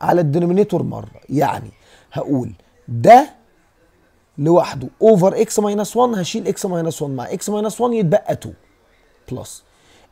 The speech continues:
الوان بقى لوحدها اوفر اكس ماينس وان تنزل زي ما هي. اوعى حد يشيل الوان مع الوان عشان هنا في ماينس. كده وصلت للشكل اللي احنا بنحبه.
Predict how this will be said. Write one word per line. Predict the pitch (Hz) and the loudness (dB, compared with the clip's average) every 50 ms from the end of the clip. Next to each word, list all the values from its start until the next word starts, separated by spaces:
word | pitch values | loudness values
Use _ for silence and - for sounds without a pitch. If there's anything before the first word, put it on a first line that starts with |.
| - - | 2 2
الوان | 190 190 202 220 247 247 240 | 4 6 8 8 8 8 8
بقى | 202 - 202 220 | 6 6 6 6
لوحدها | 202 185 170 - - 135 139 139 - 104 - - _ _ _ _ _ _ - - | 4 2 0 -2 -4 -6 -6 -6 -6 -6 -10 -14 _ _ _ _ _ _ -4 -2
اوفر | 156 147 131 151 - - 214 | -2 0 0 -2 0 2 0
اكس | 208 - - | 0 0 0
ماينس | 220 226 220 220 233 - - | 0 0 0 0 -2 -2 0
وان | 226 247 254 240 220 180 156 | 2 2 2 2 0 -6 -8
تنزل | - 160 151 147 135 123 135 127 120 | -6 -6 -4 -4 -6 -6 -8 -8 -8
زي | 104 113 113 120 131 160 | -8 -8 -6 -4 -4 0
ما | 185 202 | 0 2
هي. | 196 226 254 247 247 - _ _ _ _ _ _ _ _ _ _ _ _ _ _ _ _ _ - 180 | 4 4 2 2 -2 -8 _ _ _ _ _ _ _ _ _ _ _ _ _ _ _ _ _ 0 4
اوعى | 190 196 175 147 | 6 8 8 8
حد | 160 190 180 160 | 6 4 2 2
يشيل | 160 151 - 185 180 | 0 -2 -2 -2 0
الوان | 175 170 175 185 196 | 2 2 2 2 2
مع | 190 175 147 143 | 2 0 -2 -2
الوان | 143 151 185 208 220 | -2 -2 0 0 0
عشان | 208 160 - 170 | -2 -2 -2 -4
هنا | 156 180 185 | -2 -2 -2
في | - - 185 | -2 -4 -4
ماينس. | 160 143 - 85 95 - - - - - - _ _ _ _ _ _ _ _ - | -4 -6 -6 -12 -16 -18 -18 -20 -20 -20 -20 _ _ _ _ _ _ _ _ 2
كده | - 226 208 247 | 4 6 8 8
وصلت | 254 269 277 - - 247 226 - - | 8 6 4 0 -2 -2 -2 -2 -2
للشكل | 160 139 - - 226 233 - - 185 | -4 -4 -2 -2 -4 -4 -2 -2 -2
اللي | 160 151 190 | 0 0 -2
احنا | - - 196 190 | -2 -2 -4 -2
بنحبه. | 175 196 240 - 214 - | -2 -4 -6 -8 -10 -12